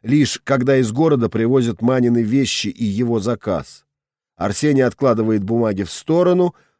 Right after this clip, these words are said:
и пока Манюня с восторгом кружит вокруг своих сумок, вынимая и устанавливая ноут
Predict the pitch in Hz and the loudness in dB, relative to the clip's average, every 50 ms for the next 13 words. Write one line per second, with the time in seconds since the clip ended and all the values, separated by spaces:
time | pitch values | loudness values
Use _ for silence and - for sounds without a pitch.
0 | _ _ _ _ 139 151 147 120 - 147 135 - 156 143 127 127 139 151 147 135 | _ _ _ _ 0 0 0 2 2 0 2 2 2 2 4 4 4 4 2 2
1 | 117 107 92 - 110 123 117 - - - 139 120 104 95 110 107 95 - 120 123 | 2 0 0 -2 -2 -2 -2 -2 -2 0 0 0 2 0 -2 -2 -2 -2 0 2
2 | 139 135 117 127 123 90 107 113 117 104 123 123 113 - - - 110 110 107 101 | 2 2 2 0 0 -2 -2 -4 -4 -2 -2 -4 -4 -4 -6 -4 -2 -2 -2 -2
3 | - - - - 175 185 185 185 165 - - - 98 131 143 147 147 147 143 139 | -4 -4 -2 0 2 2 2 2 0 -2 -6 -4 -2 0 2 2 2 4 2 2
4 | 131 123 117 107 - 135 127 110 - - 131 120 120 123 117 110 107 110 107 113 | 2 2 0 0 0 -2 -2 -2 -2 -2 0 0 2 2 2 0 0 0 0 2
5 | 120 120 120 123 131 135 123 113 107 - - | 2 2 4 4 4 4 2 2 0 -4 -8